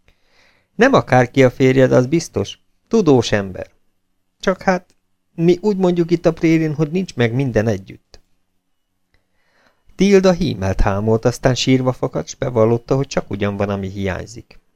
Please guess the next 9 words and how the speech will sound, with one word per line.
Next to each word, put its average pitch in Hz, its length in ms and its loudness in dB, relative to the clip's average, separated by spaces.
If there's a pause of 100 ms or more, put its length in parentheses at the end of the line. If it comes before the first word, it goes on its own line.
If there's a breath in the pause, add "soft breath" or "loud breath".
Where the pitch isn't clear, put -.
(500)
Erre 190 220 2
a 175 100 -2
két 147 280 0
nő 104 140 -4
közrefogta, 139 720 -4
simogatták, 123 800 -4
még 107 160 -14
csókolgatták 110 880 0
is, - 220 -12